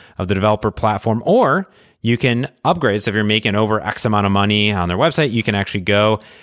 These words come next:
and get a single pack for two thousand bucks. You get everything inside the developer platform. Or if you're doing the data platform, you can also pick that, which also starts at two thousand dollars.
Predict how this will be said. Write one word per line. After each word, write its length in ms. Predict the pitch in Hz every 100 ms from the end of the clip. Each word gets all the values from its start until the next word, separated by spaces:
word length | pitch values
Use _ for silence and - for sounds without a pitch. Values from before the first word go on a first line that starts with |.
| -
and 460 | 98 101 101 101 98
get 200 | 104 107
a 40 |
single 260 | 104 117 110
pack 200 | 127 127
for 80 | -
two 220 | - 170
thousand 320 | 160 131 117
bucks. 180 | 113 107
You 80 | 110
get 160 | 107 -
everything 520 | 135 143 135 107 101
inside 300 | 95 104 104
the 100 | 98
developer 460 | 90 98 98 98 95
platform. 640 | - 98 98 107 101 101
Or 160 | 120 175
if 100 | 180
you're 100 | 123
doing 280 | 98 101 101
the 100 | 113
data 260 | 196 226
platform, 500 | - 123 107 123 113 - - -
you 120 | 123
can 100 | 117 101
also 200 | 87 90
pick 200 | 98 90
that, 280 | 117 107 -
which 140 | 92
also 240 | 85 82 90
starts 440 | - 85 82 -
at 320 | - 80 78 -
two 140 | 90
thousand 360 | 82 78 - 76
dollars. 480 | 80 82 73 82